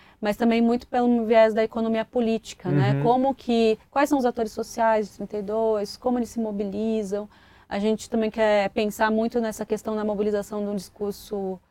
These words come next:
Speaker 1: racista, racialista, né? Xenofóbico, é, de colocar, é, o paulista e o outro, né? O, então, eu acho que são coisas que vão ser bastante interessantes pra gente aprofundar um pouco essa desmisti-,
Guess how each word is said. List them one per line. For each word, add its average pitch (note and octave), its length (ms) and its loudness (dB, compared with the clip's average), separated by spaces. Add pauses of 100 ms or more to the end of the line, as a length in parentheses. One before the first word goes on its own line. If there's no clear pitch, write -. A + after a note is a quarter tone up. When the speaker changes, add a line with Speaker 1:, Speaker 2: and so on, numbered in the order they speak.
(300)
Speaker 1:
racista, A#3+ 800 -2
racialista, G#3+ 1000 -2
né? G#3 340 -2 (240)
Xenofóbico, G#3 1300 2 (380)
é, E3+ 340 -2
de E3+ 140 -6
colocar, G3 880 2
é, D#3+ 360 -2 (120)
o F#3+ 80 -12
paulista G#3+ 680 2
e A3 80 4
o G3+ 60 2
outro, G3+ 600 6
né? A3 380 -2 (140)
O, F3+ 420 -4 (540)
então, A3 240 2
eu A#3 120 4
acho B3 180 4
que - 60 -16
são B3+ 160 -2
coisas B3+ 480 2
que C#4 120 0
vão B3 200 2
ser B3 260 2
bastante B3 500 0
interessantes C#4+ 1000 4
pra B3+ 180 0
gente B3+ 220 -4
aprofundar B3 600 -2
um A#3+ 60 -2
pouco A3 560 0
essa G3+ 260 -8
desmisti-, G3+ 560 -6